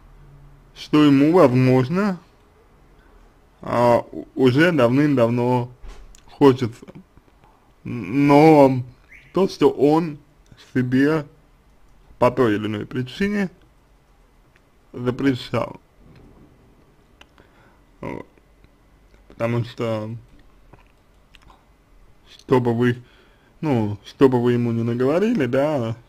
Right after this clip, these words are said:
что бы вы ему не сказали,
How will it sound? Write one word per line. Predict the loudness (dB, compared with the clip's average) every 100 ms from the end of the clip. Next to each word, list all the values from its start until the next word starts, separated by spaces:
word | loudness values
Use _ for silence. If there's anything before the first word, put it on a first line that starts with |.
| _
что | _ -10 -8
бы | -6
вы | -6 -6 -10 _ -20 _ _ -12
ему | -6 -4 -2 -2 -2 -6 -10 -16 _ _ _ _ _ _ _ -14
не | -8 -4 -4
сказали, | -4 -4 -2 0 -2 -4